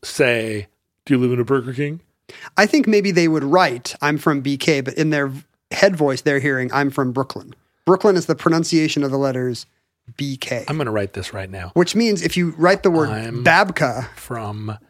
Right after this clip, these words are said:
Speaker 2: the actual pronunciation of babka is Ba Brooklyn.
Speaker 1: If somebody said, "I'm from capital B, capital K," I would immediately think, "Bak-, Bakistan?"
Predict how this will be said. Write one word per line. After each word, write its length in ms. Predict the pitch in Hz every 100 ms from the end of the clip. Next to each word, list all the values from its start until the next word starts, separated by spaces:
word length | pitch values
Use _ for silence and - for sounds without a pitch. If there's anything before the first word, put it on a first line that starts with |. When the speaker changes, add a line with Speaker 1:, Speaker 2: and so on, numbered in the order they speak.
| _ -
Speaker 2:
the 100 | -
actual 300 | 185 - 202
pronunciation 520 | 180 180 175 175 170
of 100 | 151
babka 380 | 151 156 156 147
is 400 | 131 131 123 - - _
Ba 480 | 131 - 156 156 147
Brooklyn. 440 | 151 160 160 131 110 90 - _ _ _ -
Speaker 1:
If 140 | 165
somebody 360 | - 269 294 240
said, 280 | - 180 151
"I'm 240 | 147 170 175
from 280 | 160 139
capital 480 | 127 143 131 147 131
B, 500 | 127 127 123 123 117
capital 480 | 113 113 110 110 107
K," 580 | - 107 90 87 92 92 _ _ _ _ _
I 160 | - 147
would 160 | 147
immediately 460 | 123 127 131 120 117
think, 480 | 107 131 110 110 - _ _ _ _ _
"Bak-, 380 | 117 107 113 - 123
Bakistan?" 720 | 120 147 196 - 226 254 285